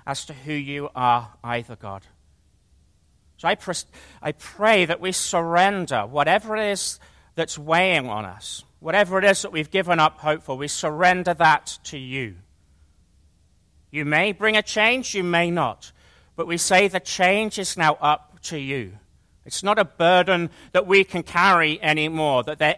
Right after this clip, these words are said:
is resurrection power. And if it is your will, and I pray that it is, that you bring a great change to this situation.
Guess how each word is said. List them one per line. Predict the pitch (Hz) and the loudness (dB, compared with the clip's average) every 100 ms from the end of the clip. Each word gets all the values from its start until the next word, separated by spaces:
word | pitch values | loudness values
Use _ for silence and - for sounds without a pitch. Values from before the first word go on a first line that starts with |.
| - | 4
is | 226 240 - 214 | 4 6 2 2
resurrection | 202 - 190 175 - 190 160 | 2 2 2 2 0 -8 -8
power. | 156 135 113 107 _ _ _ _ _ _ _ _ _ _ _ _ _ _ 139 | -6 -6 -6 -16 _ _ _ _ _ _ _ _ _ _ _ _ _ _ -2
And | 165 | 0
if | 170 | 0
it | 185 | 2
is | 214 220 - | 4 2 2
your | 196 | -2
will, | 165 196 202 | 4 6 6
and | 175 | 6
I | 165 | 2
pray | - 190 220 190 | 0 2 2 4
that | 180 | 2
it | 165 | 2
is, | 160 131 - - - | 0 0 -4 -12 -14
that | 160 170 | -6 -4
you | 175 | -2
bring | 185 165 | 0 -2
a | |
great | 135 160 160 175 - | -4 -4 -2 -2 -4
change | - 151 139 135 - | -4 -4 -2 -6 -12
to | 139 | -14
this | 135 | -12
situation. | - - - 123 117 - - | -14 -16 -14 -12 -12 -14 -20